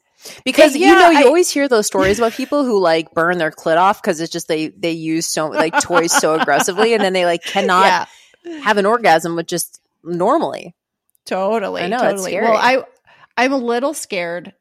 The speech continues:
Speaker 2: Um, I feel like I can't use this very often, but it, it doesn't, like, I thought it would, like, suck, suck. Like, I put it on my,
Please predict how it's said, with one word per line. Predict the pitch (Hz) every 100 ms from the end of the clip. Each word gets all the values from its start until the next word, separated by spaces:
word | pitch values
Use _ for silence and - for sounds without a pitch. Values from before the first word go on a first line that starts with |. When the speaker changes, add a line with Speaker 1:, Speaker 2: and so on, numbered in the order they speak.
| -
Speaker 2:
Um, | 196 196 196
I | 196
feel | - 208
like | 208
I | 196
can't | 220 208
use | 208 185
this | 185 -
very | 180
often, | 175 185 180
but | 170 214 202 - -
it, | 220 - -
it | 226
doesn't, | 320 330 370
like, | 339 226 - _ - -
I | 285
thought | 339 359
it | 359
would, | 311
like, | 285 -
suck, | - - 233 240
suck. | - -
Like, | 233 233
I | 214
put | - 269
it | 269
on | 247
my, | 208 175